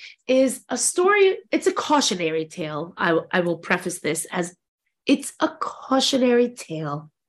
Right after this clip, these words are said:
Be careful what you put on the internet, Greg. Be careful, because you do not know who is reading your shit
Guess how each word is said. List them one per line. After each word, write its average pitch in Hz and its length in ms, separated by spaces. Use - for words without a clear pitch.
Be 190 220
careful 208 640
what 214 100
you 226 160
put 156 340
on 180 120
the 170 180
internet, 180 480
Greg. 151 460
Be 196 160
careful, 202 680
because 175 280
you 220 240
do 196 240
not 233 260
know 254 300
who 240 160
is 208 160
reading 220 320
your 196 160
shit 180 400